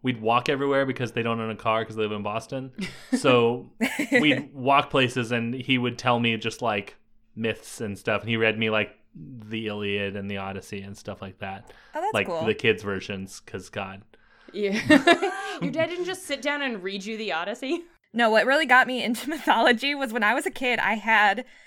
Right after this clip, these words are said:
Speaker 3: um, a Wishbone computer game. <laughs>
Speaker 1: Nice.
Speaker 3: Do you remember
Speaker 2: Okay.
Speaker 3: Wishbone?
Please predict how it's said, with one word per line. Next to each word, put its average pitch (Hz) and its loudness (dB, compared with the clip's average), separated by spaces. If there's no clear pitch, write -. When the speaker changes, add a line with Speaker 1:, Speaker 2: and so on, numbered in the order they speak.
Speaker 3:
um, 196 6
a 202 2
Wishbone 190 2
computer 240 0
game. 196 4
<laughs> - -18
Speaker 1:
Nice. 113 -2
Speaker 3:
Do 339 6
you - 0
remember 427 8
Speaker 2:
Okay. 269 -2
Speaker 3:
Wishbone? 330 4